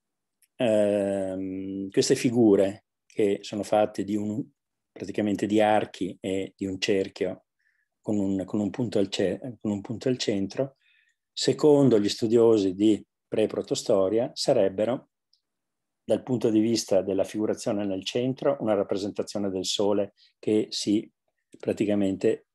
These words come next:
riattacca a quella, eh, che abbiamo visto nella pianura padana,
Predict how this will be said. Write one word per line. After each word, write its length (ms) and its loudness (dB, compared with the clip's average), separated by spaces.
riattacca 880 0
a 140 -2
quella, 580 6
eh, 420 -2
che 100 -6
abbiamo 260 0
visto 340 0
nella 260 -2
pianura 340 -2
padana, 560 -4